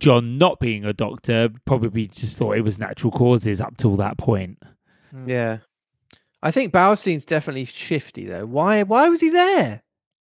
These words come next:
Speaker 1: It is a bit weird that
Speaker 3: Yeah.
Speaker 1: he was there. I do, I do think there
Speaker 3: He's
Speaker 1: needs to be a better reason for him to have just been walking past. I reckon he was in Missus Cavendish's room.
Speaker 2: The other thing I thought, I know this is a bit out there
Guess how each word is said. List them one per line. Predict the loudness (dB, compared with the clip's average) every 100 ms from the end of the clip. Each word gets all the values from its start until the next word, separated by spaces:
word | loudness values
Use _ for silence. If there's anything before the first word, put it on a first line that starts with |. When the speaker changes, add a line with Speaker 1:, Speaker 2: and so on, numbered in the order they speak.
| -12 2
Speaker 1:
It | 4
is | 6 4
a | 4
bit | 2
weird | 4 4 4
that | 2
Speaker 3:
Yeah. |
Speaker 1:
he | 2
was | 2 2
there. | 2 4 4
I | 4
do, | 6 4 4 4
I | 2
do | 4 0
think | 2 2 4
there | 4
Speaker 3:
He's | 2
Speaker 1:
needs | 0 -2 0
to |
be | 4
a | 4
better | 4 2 4
reason | 4 2 -2
for | -2
him | -2 -2
to | -2
have | -2
just | -2 -4
been | -2
walking | 2 2 0 -4
past. | 0 0 0
I | 2
reckon | 4 2 -2 -2
he | 0
was | 0 -2
in | -4
Missus | -4 -6 -6
Cavendish's | -6 -6 -8 -8 -6
room. | -6 -8 -10 -18 -20 -20 _ 0
Speaker 2:
The | 4 6
other | 6 4
thing | 4 4
I | 2
thought, | 2 2 2 -2 -6
I |
know | -6 -4
this | -4
is | 0
a | 4
bit | 4
out | 6 4 4
there | -4 -6 -6